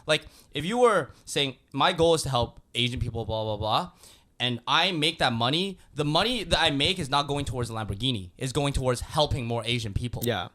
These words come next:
Speaker 1: There's a difference in
Speaker 2: Yeah,
Speaker 1: that. There's a
Speaker 2: yeah.
Speaker 1: connection
Speaker 2: You're
Speaker 1: between
Speaker 2: saying, yeah, you're saying basically, like, should I be, like, like, I can have money as a goal, but the, but ultimately the goal is this greater goal, as
Speaker 1: Yeah.
Speaker 2: opposed to, like, I need to make money just to make money.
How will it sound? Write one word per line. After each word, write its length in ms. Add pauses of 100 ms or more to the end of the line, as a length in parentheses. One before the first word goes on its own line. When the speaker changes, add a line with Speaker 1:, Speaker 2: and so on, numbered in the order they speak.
Speaker 1:
There's 140
a 60
difference 360
in 60
Speaker 2:
Yeah, 120
Speaker 1:
that. 80
There's 120
a 40
Speaker 2:
yeah. 140
Speaker 1:
connection 400
Speaker 2:
You're 120
Speaker 1:
between 160
Speaker 2:
saying, 540
yeah, 200
you're 240
saying 300
basically, 720 (160)
like, 320 (680)
should 260
I 60
be, 300 (100)
like, 220 (400)
like, 240
I 100
can 100
have 220 (200)
money 280
as 100
a 40
goal, 560 (100)
but 220 (160)
the, 120 (180)
but 320
ultimately 320
the 80
goal 280
is 280
this 180
greater 280
goal, 320 (120)
as 80
Speaker 1:
Yeah. 80
Speaker 2:
opposed 280
to, 80
like, 140 (560)
I 120
need 60
to 60
make 180
money 320
just 200
to 40
make 160
money. 360